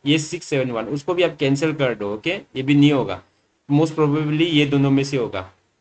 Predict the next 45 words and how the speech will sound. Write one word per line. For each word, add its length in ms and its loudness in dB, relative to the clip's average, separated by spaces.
सिक्स 420 -4
टू 240 0
वन, 360 0
सिक्स 320 -8
टू 140 2
वन, 260 0
फ़ाइव 320 0
फ़ोर, 340 -2
फ़ाइव 260 -2
फ़ोर 200 2
तक 120 -8
same 300 -2
है। 140 -2
Last 480 -4
का 100 -2
दो 200 0
डिजिट 320 0
जो 160 -2
क्या 160 0
कर 180 0
दिया, 340 -2
Change 320 -2
कर 240 -4
दिया, 180 -10
उसी 200 -6
में 120 2
ही 100 2
check 280 -4
करते 240 -2
हैं, 80 0
क्योंकि 240 -2
ये 160 -2
most 840 -4
probably 360 0
ये 120 2
दोनों 180 0
में 100 0
से 160 -2
एक 160 -4
होना 180 -6
चाहिए। 260 -12
सिक्स 260 -6
मने 220 2
क्या 180 2
है? 200 -2